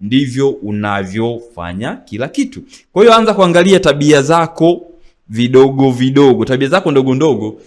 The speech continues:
zinaathiri vipi mambo makubwa makubwa?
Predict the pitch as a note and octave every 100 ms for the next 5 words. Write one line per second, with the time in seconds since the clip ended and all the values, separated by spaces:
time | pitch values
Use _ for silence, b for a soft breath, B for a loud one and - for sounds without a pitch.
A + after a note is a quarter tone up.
0 | b G2 A#2+ B2+ B2+ C#3 C3+ C#3 E3+ -
1 | A2+ A2+ - - A#2 C#3 C3 C3 A2 -
2 | G#2+ G#2+ A2 B2 - _ F2 F#2 - G#2+
3 | F#2 C#2+